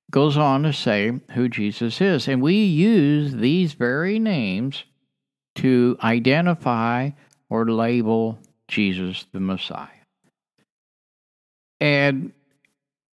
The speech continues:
another word, way of calling is, is Father. Wonderful Counselor. I mean, all of those are just simply this, deity.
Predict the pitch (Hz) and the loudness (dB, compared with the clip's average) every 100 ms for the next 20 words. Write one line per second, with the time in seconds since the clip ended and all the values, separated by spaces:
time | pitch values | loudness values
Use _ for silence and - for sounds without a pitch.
0 | _ - 135 123 120 147 175 170 160 - | _ 0 2 4 4 4 2 2 0 -4
1 | - 110 104 101 123 - 107 - - - | -4 0 0 0 -2 -2 -4 -6 -8 -8
2 | 67 78 76 101 - - _ - 98 - | -6 -8 -6 -6 -6 -14 _ -8 -8 -8
3 | - 101 90 - - - _ _ _ _ | -2 0 0 -4 -14 -20 _ _ _ _
4 | _ _ _ _ _ - - 113 151 160 | _ _ _ _ _ -8 0 2 2 0
5 | 143 151 139 107 95 98 - - - 127 | -2 -6 -4 -6 -6 -6 -14 -18 -10 -6
6 | 151 147 180 247 269 190 110 82 87 - | -6 -4 -2 0 0 2 0 -4 -8 -12
7 | - _ _ _ _ _ _ _ _ _ | -16 _ _ _ _ _ _ _ _ _
8 | _ _ _ - - - 131 127 131 127 | _ _ _ -16 -10 -2 0 0 0 2
9 | 135 - - _ - - 135 151 143 135 | 0 -4 -16 _ -16 -4 0 0 0 0
10 | 131 117 95 67 - - _ _ _ _ | 2 0 0 -4 -10 -14 _ _ _ _
11 | - _ _ _ _ - 117 104 90 - | -20 _ _ _ _ -2 0 0 -4 -8
12 | - - | -12 -14